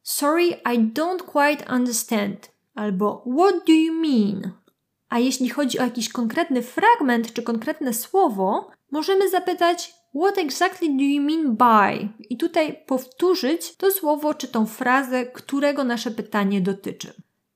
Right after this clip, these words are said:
I mogą oczywiście też być sytuacje, kiedy wydaje nam się, że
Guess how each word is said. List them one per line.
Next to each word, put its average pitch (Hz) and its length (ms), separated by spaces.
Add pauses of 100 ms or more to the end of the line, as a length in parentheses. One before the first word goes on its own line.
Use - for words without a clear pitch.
(160)
I 311 140
mogą 403 300
oczywiście 302 500
też 240 200
być 226 200
sytuacje, 285 720
kiedy - 240
wydaje 320 640
nam 269 220
się, 240 220
że 202 320